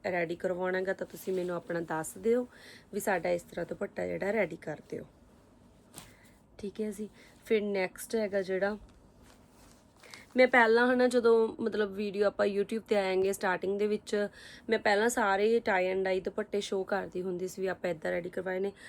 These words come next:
ਪਰ ਹੁਣ ਕਾਫੀ ਟਾਈਮ ਤੋਂ ਬਹੁਤ ਸਾਰੇ, ਹਨਾ, ਤਾਂ ਕਾਫੀ ਟਾਈਮ ਹੋ ਗਿਆ ਆਪਾਂ ਨਹੀਂ ਦਿਖਾਏ ਹੈਗੇ। ਲਓ ਜੀ, ਇਹ ਸੂਟ ਸੀਗਾ, ਜਿੱਦਾਂ ਕਿ ਇਸ ਤਰ੍ਹਾਂ ਇਹ ਸੂਟ ਸੀਗਾ ਤੇ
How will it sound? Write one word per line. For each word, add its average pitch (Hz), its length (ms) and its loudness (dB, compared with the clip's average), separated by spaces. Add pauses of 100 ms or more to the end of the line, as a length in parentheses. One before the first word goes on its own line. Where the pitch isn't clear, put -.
(240)
ਪਰ 214 140 6
ਹੁਣ 214 200 2
ਕਾਫੀ 202 360 2
ਟਾਈਮ 196 280 0
ਤੋਂ 190 100 -4
ਬਹੁਤ 190 240 -2
ਸਾਰੇ, 196 340 -2
ਹਨਾ, 196 300 -2
ਤਾਂ 196 160 -4
ਕਾਫੀ 190 300 -4
ਟਾਈਮ 202 240 0
ਹੋ 196 100 -4
ਗਿਆ 175 120 -2
ਆਪਾਂ 180 260 -4
ਨਹੀਂ 180 260 -2
ਦਿਖਾਏ 196 380 -6
ਹੈਗੇ। 185 320 -2 (640)
ਲਓ 190 180 4
ਜੀ, 160 180 -6 (360)
ਇਹ 220 180 6
ਸੂਟ 226 260 -4
ਸੀਗਾ, 196 280 2
ਜਿੱਦਾਂ 185 300 -2
ਕਿ 196 120 -4
ਇਸ 185 260 -2
ਤਰ੍ਹਾਂ - 260 -2
ਇਹ 196 160 -4
ਸੂਟ 180 360 -8
ਸੀਗਾ 196 340 -4 (3750)
ਤੇ 196 240 -4